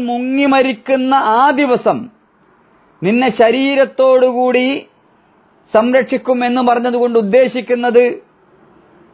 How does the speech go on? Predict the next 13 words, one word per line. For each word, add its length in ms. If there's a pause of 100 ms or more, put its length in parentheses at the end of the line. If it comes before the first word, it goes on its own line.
ആ 220
സമയത്ത് 540
തന്നെ. 300
കാരണം 460
ഫിർഔൻ 680 (1200)
"ഞാൻ 300
അന 220
റബ്ബുക്കുമുൽ 880
അഅല" 400 (280)
എന്ന് 440 (180)
പറഞ്ഞ് 580 (580)
വീമ്പിളക്കിയ 880 (180)
ആളാണ്, 440